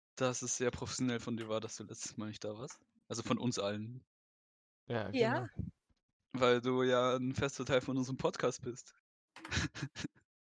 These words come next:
Speaker 3: Ja, ich kann nichts dafür, dass ihr entscheidet: „Oh ja, jetzt wollen wir auf einmal am Freitag den Podcast aufnehmen.“
Speaker 1: Ja, doch.
Speaker 3: Und ich ein
Speaker 2: Doch.
Speaker 3: soziales Leben hab.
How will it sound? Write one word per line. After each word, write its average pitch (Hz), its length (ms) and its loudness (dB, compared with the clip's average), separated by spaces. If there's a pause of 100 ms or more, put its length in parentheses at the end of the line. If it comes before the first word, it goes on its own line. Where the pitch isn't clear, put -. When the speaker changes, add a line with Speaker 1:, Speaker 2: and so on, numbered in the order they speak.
(540)
Speaker 3:
Ja, - 160 10
ich 277 200 4
kann 269 220 10
nichts 269 280 0
dafür, 285 320 6
dass 240 220 10
ihr 262 160 4
entscheidet: 254 420 6
„Oh 202 80 -4
ja, 226 240 8
jetzt 190 260 4
wollen 196 220 0
wir 196 240 0
auf - 80 -2
einmal 202 300 4
am 185 80 0
Freitag 196 340 0
den 196 160 -8
Podcast 196 480 -4
aufnehmen.“ 180 440 -8
Speaker 1:
Ja, 135 180 8
doch. 139 360 0
Speaker 3:
Und 214 160 -2
ich 208 200 0
ein 214 40 -10
Speaker 2:
Doch. - 60 -6
Speaker 3:
soziales 196 420 0
Leben 240 320 4
hab. 185 160 -4